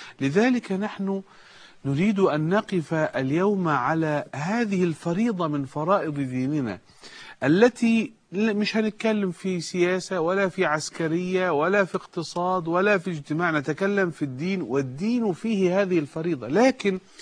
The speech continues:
اللي بيحصل إيه؟ أن المسلم مثلًا اف-، افرض الدين عشر موضوعات،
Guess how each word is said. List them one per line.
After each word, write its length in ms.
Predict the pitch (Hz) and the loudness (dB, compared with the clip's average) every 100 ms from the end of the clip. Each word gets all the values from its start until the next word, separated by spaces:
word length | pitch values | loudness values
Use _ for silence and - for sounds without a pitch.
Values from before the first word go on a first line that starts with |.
| - - - - - - | -20 -20 -20 -20 -20 -8
اللي 120 | 131 139 | -2 0
بيحصل 540 | 190 269 - 180 139 | 2 0 0 -2 -2
إيه؟ 320 | 117 135 117 - _ _ _ _ _ _ | -2 -4 -4 -10 _ _ _ _ _ _
أن 220 | 131 139 139 | -2 0 2
المسلم 720 | 143 208 254 - 208 202 131 | 2 2 0 0 0 0 -2
مثلًا 400 | 156 185 170 151 | -4 -2 -2 -4
اف-، 160 | 170 175 | -6 4
افرض 360 | 247 233 208 | 4 6 4
الدين 300 | 170 143 208 | 4 2 2
عشر 300 | 175 185 - | 2 2 0
موضوعات، 580 | 143 131 120 113 98 92 | 0 0 0 0 0 0